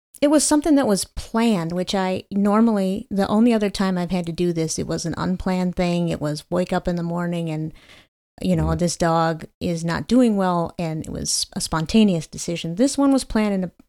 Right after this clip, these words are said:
Speaker 1: about twelve hours. Um, and it was, I, I was explaining to you off air last week that it
Speaker 2: Yes.
Speaker 1: was, uh, he just took a turn for the worse, and it,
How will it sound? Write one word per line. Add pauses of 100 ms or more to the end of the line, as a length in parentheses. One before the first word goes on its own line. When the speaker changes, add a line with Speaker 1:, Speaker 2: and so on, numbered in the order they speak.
Speaker 1:
about
twelve
hours. (840)
Um,
and
it
was,
I, (100)
I
was
explaining
to
you (200)
off (320)
air
last
week (180)
that
it
Speaker 2:
Yes.
Speaker 1:
was,
uh, (380)
he
just
took
a
turn
for
the
worse,
and
it,